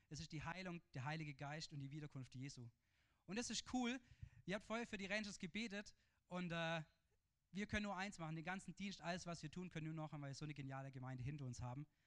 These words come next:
ähm, im Gebet und mit all den Ressourcen. Das ist gigantisch, was wir erleben dürfen als Rückenwind, als Backup, was ihr uns gebt. Wir haben's auf dem Sommercamp erlebt, es sind Leute aus der Gemeinde spontan dazugekommen, weil's ein Proviant, wo der Benny auch als, äh, Verantwortliche gemacht hat,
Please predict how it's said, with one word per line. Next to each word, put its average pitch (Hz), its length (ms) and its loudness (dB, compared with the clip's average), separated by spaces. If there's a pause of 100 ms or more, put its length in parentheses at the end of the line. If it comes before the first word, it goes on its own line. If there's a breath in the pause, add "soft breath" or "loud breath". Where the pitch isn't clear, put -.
(220 soft breath)
ähm, 135 260 2
im 170 200 4
Gebet 151 380 2
und 147 160 -2
mit 143 180 0
all 160 140 0
den 160 120 2
Ressourcen. 143 560 -2 (280 soft breath)
Das 151 120 0
ist 160 140 0
gigantisch, 160 480 0
was 147 160 -2
wir 170 120 2
erleben 151 260 0
dürfen 143 260 -2
als 131 260 -6
Rückenwind, 139 440 -2
als 131 200 -10
Backup, 139 320 -6 (320 soft breath)
was 123 200 -4
ihr 135 80 0
uns 131 140 0
gebt. 127 320 -4
Wir 156 100 0
haben's 165 100 -2
auf 196 100 0
dem 185 80 0
Sommercamp 202 460 0
erlebt, 175 280 0
es 156 100 -6
sind 175 80 -2
Leute 185 300 2
aus 170 140 0
der 165 100 -6
Gemeinde 175 340 4
spontan 175 460 2
dazugekommen, 170 560 0 (340 loud breath)
weil's 156 180 -4
ein 165 80 0
Proviant, 156 480 -2 (300 soft breath)
wo 151 100 2
der 156 80 0
Benny 175 260 4
auch 180 300 4
als, 156 420 -4 (600 soft breath)
äh, 160 280 4
Verantwortliche 175 540 4
gemacht 151 340 6
hat, 170 200 4